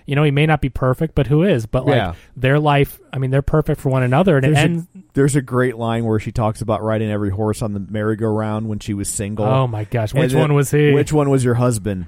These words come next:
Speaker 2: The bench.
Speaker 1: Oh, s-
Speaker 2: But that's so true, right? And
Speaker 1: Yeah.
Speaker 2: guys do it, too. Like, what you want f-,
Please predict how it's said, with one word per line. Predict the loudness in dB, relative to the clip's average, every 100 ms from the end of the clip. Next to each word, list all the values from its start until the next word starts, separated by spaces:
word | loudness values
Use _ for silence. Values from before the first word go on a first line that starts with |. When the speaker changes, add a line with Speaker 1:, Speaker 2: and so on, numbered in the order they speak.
| -8
Speaker 2:
The | -8
bench. | -6 -6 -6 -12 -14 -6
Speaker 1:
Oh, | -4 -4
s- | -8 -4
Speaker 2:
But | -2 0
that's | -2 0
so | 0
true, | 0 0 2
right? | 4 4 2 2
And | -2
Speaker 1:
Yeah. | 0
Speaker 2:
guys | 2 2 2
do | 2 2
it, | 2
too. | 0 0 0 -6 _ -2
Like, | -2 2
what | 2
you | 4 2
want | 4 2 0 -6 -20
f-, | -18